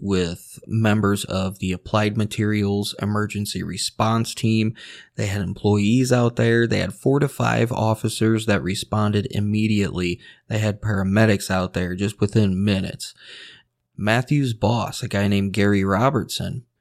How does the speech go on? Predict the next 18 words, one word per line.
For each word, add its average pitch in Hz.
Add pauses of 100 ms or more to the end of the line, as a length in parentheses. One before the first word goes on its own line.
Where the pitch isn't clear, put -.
(340)
he 127
actually 143
leaves 110
the 160
scene 127
to 117
call 117
Matt's 107
wife, 101
Denise, 95 (560)
which -
seems 156
a, 113 (120)
a 120
little 107
bit 87
odd. 90
Now, 107